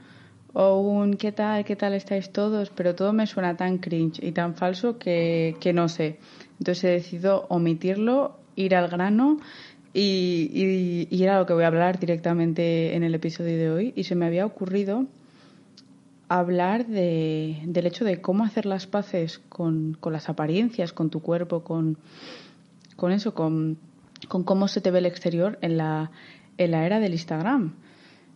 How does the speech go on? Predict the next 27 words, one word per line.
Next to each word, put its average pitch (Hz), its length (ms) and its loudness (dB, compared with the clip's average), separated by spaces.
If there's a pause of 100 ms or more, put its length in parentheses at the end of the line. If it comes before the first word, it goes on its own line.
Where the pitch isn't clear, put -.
(260)
Porque 170 1080 2
me 170 140 0
puse 185 220 -2
el 254 60 6
otro 233 120 2
día 214 160 2
a 185 60 -2
pensar 185 500 -2
en 180 240 -2
cómo 185 920 0
muchas 190 340 2
veces 185 420 0 (600)
igual 175 260 2
intentas 208 400 0
explicar 180 840 -2 (1000)
a 180 160 -6
tus 165 380 -4
padres 226 600 2
o, 160 800 0 (280)
o 175 120 0
a 160 60 -2
gente 180 300 0
de 202 120 2
otras, 185 460 0
de 185 60 0
otras 180 220 -4
generaciones 190 920 0